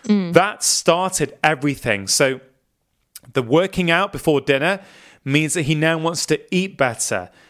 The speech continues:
Speaker 2: Because he's eating better and working out, he sleeps better. Now what
Speaker 1: Yeah.
Speaker 2: he does, he gets up every morning, he does ten minutes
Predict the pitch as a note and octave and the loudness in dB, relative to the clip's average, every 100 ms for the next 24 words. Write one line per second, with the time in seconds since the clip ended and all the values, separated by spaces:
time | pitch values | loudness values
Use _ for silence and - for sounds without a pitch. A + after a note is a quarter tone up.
0 | - C#3+ E3+ D#3+ E3 E3+ A3 G#3 F#3 D3+ | -6 -2 0 0 0 0 0 0 0 0
1 | D#3 - D#3+ C3+ C3 D3 C#3+ D3 D3+ F3+ | 0 0 -2 -2 2 0 0 -2 0 0
2 | A#3 - F3 - A#3 A#3 - - C#3+ A2 | -2 -4 0 0 0 -2 -2 0 0 2
3 | G2 - - - - C3 F3+ C4 B3+ A3+ | -2 -4 -20 -20 -8 0 2 2 2 2
4 | G3+ F#3 B2+ G#2+ D3+ G3 - _ - D3+ | 2 0 0 0 0 -4 -6 _ -8 -6
5 | - G3 F#3+ G#3+ G3 F#3 E3+ F3 E3 D3 | 2 2 2 0 0 0 0 0 0 0
6 | D#3+ E3 - - F#3 G3+ F#3+ F#3 F#3+ A#2+ | 0 0 -2 -2 0 0 0 0 0 -2
7 | D3 - - | -2 -2 -2